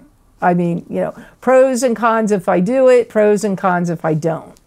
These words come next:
I do feel June is gonna be a bit of an emotional month for you, Geminis, and I feel like you are going to be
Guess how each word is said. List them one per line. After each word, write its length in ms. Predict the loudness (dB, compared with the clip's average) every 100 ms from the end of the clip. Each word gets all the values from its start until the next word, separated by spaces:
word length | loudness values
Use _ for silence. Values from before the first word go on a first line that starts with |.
| _ _ _ _ _ _ _ _ -20 _ -20 -4
I 80 | 0
do 380 | 0 0 -2 -2
feel 420 | -4 0 2 2
June 420 | 0 0 0 0
is 180 | -2 -4
gonna 260 | -2 0 0
be 220 | -2 -2 0
a 180 | 0
bit 360 | 0 0 0 0
of 160 | 0 0
an 80 |
emotional 600 | 0 0 0 0 -4 -4 -2
month 340 | 0 -2 -4
for 140 | -4
you, 180 | -2 -2
Geminis, 720 | -2 -2 -2 -2 -2 -2 -2 -2
and 160 | -4
I 80 | -4
feel 300 | -4 -4 -2
like 300 | -2 -2 -4
you 280 | -4 -4 -2
are 200 | -2 -2
going 340 | -2 -4 -4
to 200 | -6 -6
be 360 | -4 -2 -2 -4